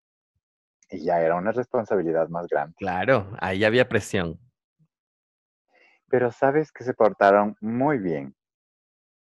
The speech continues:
Speaker 1: Porque esos a mí me ayudaron un montón. O sea, a mí me decían, "Tú sí tienes el, como que la esencia, la sangre,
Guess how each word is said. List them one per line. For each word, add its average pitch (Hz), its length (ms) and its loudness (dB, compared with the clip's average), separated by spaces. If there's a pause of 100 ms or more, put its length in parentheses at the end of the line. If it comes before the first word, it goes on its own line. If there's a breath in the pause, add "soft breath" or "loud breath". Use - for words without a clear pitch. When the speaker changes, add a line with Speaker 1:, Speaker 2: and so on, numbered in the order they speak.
(1000)
Speaker 1:
Porque 110 380 8
esos 127 380 2
a 110 100 2
mí 117 200 4
me 139 80 2
ayudaron 92 380 6
un 82 120 -6
montón. 78 380 -10 (1500)
O 92 60 -8
sea, 95 160 6
a - 20 8
mí 104 240 2
me 113 100 6
decían, 104 520 0 (280)
"Tú 151 140 2
sí 147 240 -6
tienes 120 580 2 (320)
el, 87 540 2
como 87 200 -2
que 90 120 2
la 82 540 2
esencia, 107 580 0
la 78 100 -2
sangre, 110 460 0